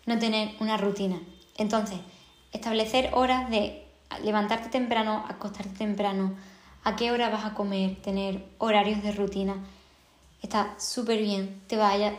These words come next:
te va a acercar a la calma, a la tranquilidad y sobre todo a seguridad de, de que todo va sobre ruedas.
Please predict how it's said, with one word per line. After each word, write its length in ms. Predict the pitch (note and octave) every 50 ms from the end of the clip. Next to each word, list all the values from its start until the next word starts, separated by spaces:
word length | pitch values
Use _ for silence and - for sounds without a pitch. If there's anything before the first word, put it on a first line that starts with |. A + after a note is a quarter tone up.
| - -
te 140 | - A3 G#3
va 140 | G3 F#3+ F#3+
a 80 | G3+ G3+
acercar 520 | G3+ A3+ - - A3 G3 F#3+ - G3 G3 G3 - -
a 80 | - F#3
la 160 | F3+ F3+ -
calma, 480 | - G#3+ A3 A#3 B3 B3+ C4 C#4 D4+ D4 - - - - - -
a 100 | - G#3+
la 120 | G#3 G3+
tranquilidad 720 | G3 G3 G3+ G3 F#3+ F#3+ G3+ F#3+ F#3+ F#3 G3+ G#3 A3 A3+ A3+ - - - - - _
y 100 | - A3
sobre 240 | G3+ A3 G#3 G3+ G3
todo 340 | F#3+ G3 G3 G#3 G#3 - - -
a 80 | - G3+
seguridad 760 | - - - G#3+ G3 G3+ G3+ F#3+ F#3+ G3 F#3+ G3+ G#3 A3 B3 C4+ - - - - - - - _ _
de, 380 | - G3 G3+ G3 F#3+ F#3 F#3+ F#3
de 140 | - G3 G3
que 80 | G3 G3
todo 240 | G3+ G#3+ G#3+ G#3+
va 160 | G#3 G#3 A3 -
sobre 240 | A3+ G#3+ G3 G3
ruedas. 260 | F#3+ F3+ F3+ F3+ E3+